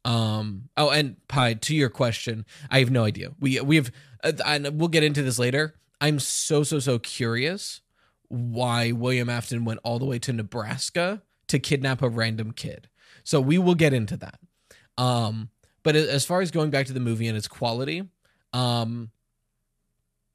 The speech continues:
I think the emotional stakes were really good. And I actually really, I know this was controversial and a l-, this was a lot of people's, like, make or break with the movie. I really liked the fort scene. I, I think it was really good characterization of the animatronics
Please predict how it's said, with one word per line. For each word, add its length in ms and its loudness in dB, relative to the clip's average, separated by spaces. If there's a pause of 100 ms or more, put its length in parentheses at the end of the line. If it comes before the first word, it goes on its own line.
(340)
I 140 4
think 360 0
the 140 0
emotional 480 -2
stakes 260 -4
were 80 -2
really 220 -4
good. 320 -6 (400)
And 180 2
I 120 2
actually 420 -4
really, 520 0
I 60 0
know 140 2
this 200 -2
was 120 -6
controversial 920 -4
and 100 0
a 40 -2
l-, 260 -8
this 180 0
was 160 0
a 60 -2
lot 240 0
of 100 -4
people's, 300 -6
like, 140 -4
make 200 -6
or 80 -4
break 280 -4
with 100 -8
the 60 -6
movie. 420 -4 (460)
I 140 8
really 440 4
liked 380 -2
the 80 -2
fort 420 -6
scene. 380 -8 (520)
I, 160 0
I 140 4
think 220 0
it 40 4
was 180 4
really 440 2
good 320 0
characterization 880 -2
of 80 -6
the 120 -2
animatronics 760 -6